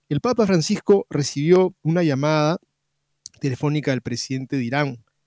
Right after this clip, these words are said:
Ebrahim Raisi, para hablar sobre la situación de Gaza. La oficina de prensa del Vaticano recalcó que la conversación se realizó a solicitud del líder iraní.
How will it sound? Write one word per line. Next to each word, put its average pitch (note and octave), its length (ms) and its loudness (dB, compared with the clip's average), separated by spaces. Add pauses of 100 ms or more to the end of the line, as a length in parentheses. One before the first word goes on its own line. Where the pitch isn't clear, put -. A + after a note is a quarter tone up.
(140)
Ebrahim C3+ 540 -2
Raisi, C3 580 -2 (480)
para B2+ 200 -2
hablar F3+ 260 0 (100)
sobre B2 240 0
la A#2+ 80 -4
situación D3+ 420 -4
de C#3 120 2
Gaza. D#3+ 340 0 (540)
La B2+ 80 0
oficina D#3 360 -2
de C#3+ 80 4
prensa D#3+ 360 2
del C#3+ 60 0
Vaticano C#3+ 460 0
recalcó C3 480 -2
que D#3 80 -6
la D3 120 -2
conversación A#2 580 -4
se D3+ 120 -4
realizó C3+ 360 -2
a D3+ 60 -2
solicitud B2 600 -4
del C3 120 2
líder C#3 240 2
iraní. C3+ 420 0